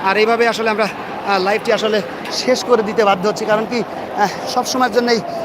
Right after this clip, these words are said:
আমাদেরকে হুমকি দিচ্ছে আসলে লাইভটা যেন আমরা বন্ধ করে দিই। লাইভটা বন্ধ করে কি করে? লাইভ,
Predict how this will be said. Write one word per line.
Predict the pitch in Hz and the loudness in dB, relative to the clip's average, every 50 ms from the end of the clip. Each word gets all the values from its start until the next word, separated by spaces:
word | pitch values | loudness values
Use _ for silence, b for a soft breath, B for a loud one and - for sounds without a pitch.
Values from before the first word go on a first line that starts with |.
| - - | -6 -2
আমাদেরকে | 196 202 214 214 214 - 226 | -2 0 0 0 0 0 0
হুমকি | 220 180 196 214 202 190 208 | 0 2 0 -2 -2 -4 -4
দিচ্ছে | 190 208 - - 226 | -6 -6 0 2 2
আসলে | 196 - 214 208 202 | 2 2 2 2 2
লাইভটা | 196 196 196 196 208 | 2 2 0 0 -2
যেন | 190 190 | 0 0
আমরা | 190 185 190 | 2 2 2
বন্ধ | 180 190 190 185 | 2 2 0 0
করে | 170 170 170 | 0 0 -2
দিই। | 160 147 143 - - - - - - - - - - - - - - - - - 571 523 - - - - - - - - - - - - - - - - - - - - 143 | -2 -2 -6 -8 -8 -10 -10 -10 -8 -8 -8 -8 -8 -8 -8 -8 -8 -8 -8 -8 -8 -8 -10 -10 -12 -12 -10 -10 -10 -10 -8 -8 -8 -8 -8 -8 -8 -8 -8 -6 -6 -6 -4
লাইভটা | 156 170 - 190 196 175 - | -4 -4 -4 -4 -4 -2 -2
বন্ধ | 170 180 196 196 202 185 190 | -2 -2 0 -2 -2 -2 -2
করে | 196 190 180 | -2 -2 -2
কি | 180 170 | -2 -2
করে? | 156 156 | -2 -2
লাইভ, | 151 143 147 156 175 | -2 -2 -2 -4 -4